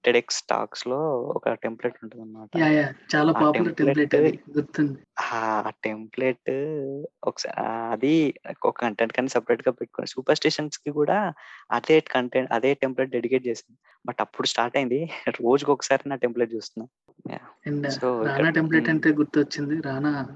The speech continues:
Speaker 2: ఫాలో చేశారు కదా, అదే ఆ ఎక్స్పీరియన్స్ ఎలా జ-, ఎప్పుడు జరిగింది? అప్పుడు మీరు
Speaker 1: యా,
Speaker 2: ఎలా ఫీల్
Speaker 1: ఇది
Speaker 2: అయ్యారు?
Speaker 1: ఇదొక, అదొక హఠాత్ పరిణామం, ఎవరు ఊహించని విధంగా డైలాగ్ ఉంటుంది.
Speaker 2: <laughs>
Speaker 1: ఆ, actually ఆ, ఆ టైంలో హైదరాబాద్లో ఉన్నాను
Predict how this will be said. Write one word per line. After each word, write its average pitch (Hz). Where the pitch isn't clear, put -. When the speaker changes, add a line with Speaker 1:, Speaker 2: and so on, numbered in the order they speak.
Speaker 2:
ఫాలో 139
చేశారు 143
కదా, 131
అదే 135
ఆ 139
ఎక్స్పీరియన్స్ 151
ఎలా 139
జ-, 139
ఎప్పుడు 151
జరిగింది? 147
అప్పుడు 135
మీరు 135
Speaker 1:
యా, 113
Speaker 2:
ఎలా 113
ఫీల్ 135
Speaker 1:
ఇది 135
Speaker 2:
అయ్యారు? 117
Speaker 1:
ఇదొక, 117
అదొక -
హఠాత్ 120
పరిణామం, 113
ఎవరు 117
ఊహించని 117
విధంగా 110
డైలాగ్ 110
ఉంటుంది. 113
Speaker 2:
<laughs> 185
Speaker 1:
ఆ, 123
actually 143
ఆ, 117
ఆ 123
టైంలో 131
హైదరాబాద్లో 123
ఉన్నాను 113